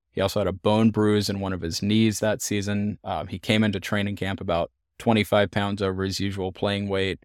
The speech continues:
after the lockout, struggled with confidence, um, you know, just overall the worst season of his career. But the Sonics weren't that worried. They signed him to a seven-year contract extension valued at over twelve million dollars a year.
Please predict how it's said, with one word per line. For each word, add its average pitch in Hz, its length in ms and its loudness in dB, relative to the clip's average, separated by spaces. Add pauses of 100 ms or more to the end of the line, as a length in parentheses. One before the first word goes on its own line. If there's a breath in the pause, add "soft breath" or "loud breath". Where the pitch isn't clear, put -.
(300)
after 101 260 0
the 95 80 -2
lockout, 98 640 4 (240)
struggled 120 460 6
with 107 160 2
confidence, 107 920 2
um, 90 460 0
you 90 80 -6
know, 67 160 -4 (240)
just - 180 -6
overall 120 560 8 (100)
the 110 80 2
worst 107 280 4
season 98 300 0
of 95 60 -2
his 92 140 -4
career. 92 480 -2 (440)
But 120 140 6
the 101 60 -2
Sonics 156 420 4
weren't 123 240 6
that 104 200 8
worried. 110 580 6
They 107 140 2
signed 139 340 4
him 120 140 8
to 101 140 0
a 92 80 2
seven-year 113 920 6 (340)
contract 107 460 4
extension 101 800 0
valued 95 320 4
at 92 200 0
over 113 300 2
twelve 107 320 4
million 101 300 0
dollars 92 380 0
a 92 60 -2
year. 92 440 0